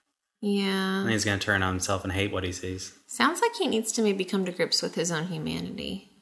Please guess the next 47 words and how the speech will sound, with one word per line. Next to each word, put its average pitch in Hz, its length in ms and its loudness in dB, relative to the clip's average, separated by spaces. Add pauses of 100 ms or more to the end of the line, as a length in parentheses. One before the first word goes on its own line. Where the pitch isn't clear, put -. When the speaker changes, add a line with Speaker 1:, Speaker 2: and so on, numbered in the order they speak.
Speaker 1:
Like, 160 240 -4
if 175 140 -2
he's 175 240 0
the 160 120 0
sign 165 260 2
of 156 80 -4
humanity 151 460 -2
but 151 200 -2
denying 156 520 2
it, 233 240 2 (760)
it - 160 2
seems 165 320 2
like 160 160 2
maybe 160 260 2
he 170 140 0
just 165 180 0
needs 170 200 0
to 160 80 0
realize, 147 580 2
like, - 260 0
"Hey, 254 180 4
you're 196 160 4
missing 175 320 2
out 190 180 4
because 113 260 6
you're 110 100 6
Speaker 2:
Well, 139 100 4
Speaker 1:
denying 156 300 2
your 143 100 -4
own 127 140 -2
humanity 135 380 -4
Speaker 2:
one 127 160 6
other 131 180 6
Speaker 1:
here." 123 80 4
Speaker 2:
thing 127 200 4
that 120 160 4
Virgos 120 380 4
have 113 200 4
in 107 120 0
common 113 360 2
with 113 100 -4
Gemini 107 500 4 (380)
is 92 200 -4
that 98 240 2
their 107 140 2
greatest 101 440 2
fear 107 460 4